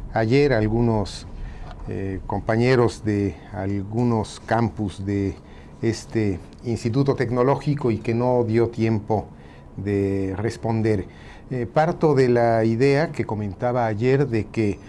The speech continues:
varias de estas preguntas serán, eh, respondidas a lo largo del curso, simplemente son preguntas que adelantan un poco lo que habré de decir en esta sesión y en las dos próximas, y también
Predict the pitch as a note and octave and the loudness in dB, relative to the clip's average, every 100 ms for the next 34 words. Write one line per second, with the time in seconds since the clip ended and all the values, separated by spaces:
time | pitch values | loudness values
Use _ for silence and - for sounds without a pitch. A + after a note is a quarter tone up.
0 | - - B2 C#3+ C3+ B2 G#2+ A2+ - - | -20 -2 2 4 4 2 0 -4 -4 -6
1 | G#2 G2 - C3+ B2+ D3 C#3 D3 C#3 - | -6 -6 -2 0 2 2 2 0 -2 -8
2 | - - - - C3+ C#3+ C#3+ B2+ G2+ F2+ | -18 -20 -12 2 4 4 4 2 0 -4
3 | G2+ G#2+ A2+ A2 A#2 C3 A#2+ - G#2 G2+ | -6 -6 -4 -2 0 2 2 0 -2 -2
4 | G#2 A2 A2 G#2+ A2 G#2+ - D3 C#3 E3+ | 0 0 0 0 0 0 0 -2 -2 -6
5 | - B2 A2 A2 A#2 A2 G#2 A2+ G#2+ G2+ | -4 -4 -2 0 0 -2 -2 -2 -2 -2
6 | G2+ G#2+ G#2+ - - G#2 G#2+ A#2+ B2 G#2+ | -2 -2 -2 -4 -2 -2 0 0 0 -2
7 | G#2 G#2 - A#2+ A2+ G#2+ G2 F#2 G#2+ F#2+ | -4 -4 -2 -4 0 0 0 0 -2 -4
8 | - - - - - G#2+ A2+ A#2+ A2 G#2 | -8 -20 -20 -20 -2 0 4 4 4 2
9 | F#2+ A#2+ A#2 A2 G#2 G#2+ - G#2 - - | -2 0 0 2 0 -2 -2 -4 -4 0
10 | A#2+ A#2+ A2+ G2+ G2 F#2 F2 - G#2+ G#2 | 2 4 2 0 -2 -4 -6 -4 0 0
11 | - - - - B2+ B2 - A#2+ A#2+ - | -2 -14 -14 0 0 0 0 0 0 -2
12 | G#2 G2+ G2 G#2+ A2+ A2 | -6 -4 -2 0 2 0